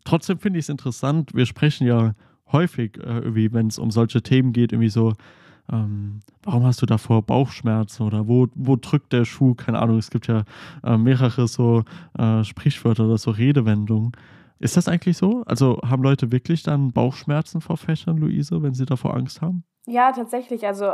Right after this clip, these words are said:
Speaker 2: Angst drückt sich ja oft so, wir sagen, psychosomatisch aus. Und psychosomatisch bedeutet immer,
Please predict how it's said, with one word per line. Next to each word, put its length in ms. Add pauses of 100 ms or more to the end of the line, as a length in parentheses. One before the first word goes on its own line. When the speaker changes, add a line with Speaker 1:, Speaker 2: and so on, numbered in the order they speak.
(140)
Speaker 2:
Angst 320
drückt 180
sich 140
ja 160
oft 200
so, 180
wir 60
sagen, 420
psychosomatisch 880
aus. 200
Und 80
psychosomatisch 580
bedeutet 320
immer, 260